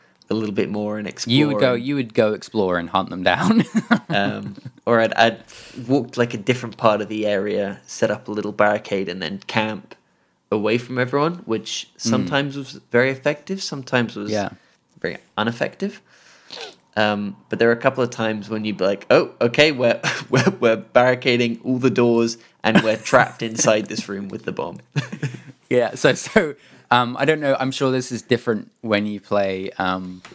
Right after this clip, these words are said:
Speaker 2: more modes and with higher level players. So you, yeah, I don't think you're forced to. I think you can go into higher level play, but there's a beginner's matchmaking mode,
Speaker 1: Which is
Speaker 2: um,
Speaker 1: great.
Speaker 2: which is great. So that's where we were, um, and that's probably why we only played this one mode and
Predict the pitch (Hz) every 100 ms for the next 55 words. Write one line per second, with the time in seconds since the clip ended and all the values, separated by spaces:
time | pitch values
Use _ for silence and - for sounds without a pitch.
0 | - - _ _ 110 113 107 101 98 -
1 | - 98 98 98 92 - 104 95 92 87
2 | 101 95 87 - 98 98 107 110 107 101
3 | 95 - _ - 117 175 226 165 123 -
4 | 120 113 98 - 87 95 113 107 104 98
5 | 95 92 90 92 90 85 80 87 82 82
6 | _ _ - 107 101 104 98 101 98 95
7 | - 110 113 107 107 95 107 - 113 110
8 | 113 117 117 123 127 - _ _ _ _
9 | _ 98 95 90 87 95 101 - _ _
10 | _ _ _ _ - 107 104 120 104 101
11 | - 110 101 95 95 - 104 - 95 90
12 | 92 90 90 87 95 - 95 95 101 92
13 | - 98 92 90 90 87 87 90 87 87
14 | 90 85 87 85 85 85